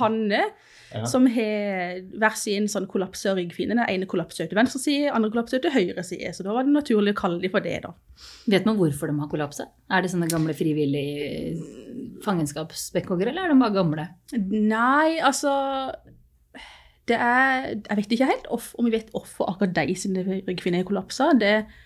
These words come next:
Speaker 1: det skjer jo i vill tilstand, men veldig, veldig sjeldent
Speaker 3: Mm.
Speaker 1: i forhold til i, i fangenskap, da. Så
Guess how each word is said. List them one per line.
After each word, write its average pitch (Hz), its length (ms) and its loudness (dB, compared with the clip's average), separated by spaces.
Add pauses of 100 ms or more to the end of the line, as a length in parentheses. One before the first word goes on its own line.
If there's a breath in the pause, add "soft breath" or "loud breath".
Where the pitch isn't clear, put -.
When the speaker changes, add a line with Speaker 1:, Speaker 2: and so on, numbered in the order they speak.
(720 soft breath)
Speaker 1:
det 214 120 6
skjer 208 380 2
jo 320 200 4
i 214 220 -2
vill 190 220 0
tilstand, 220 560 2
men 202 260 0 (280)
veldig, 180 420 0
veldig - 160 -8
sjeldent 196 640 0 (680)
Speaker 3:
Mm. 202 80 0
Speaker 1:
i 190 60 0
forhold 180 340 -2
til 180 300 -2 (100)
i, 175 60 -4 (160)
i 175 140 -4
fangenskap, 214 580 0
da. 175 80 0 (720 soft breath)
Så 170 140 0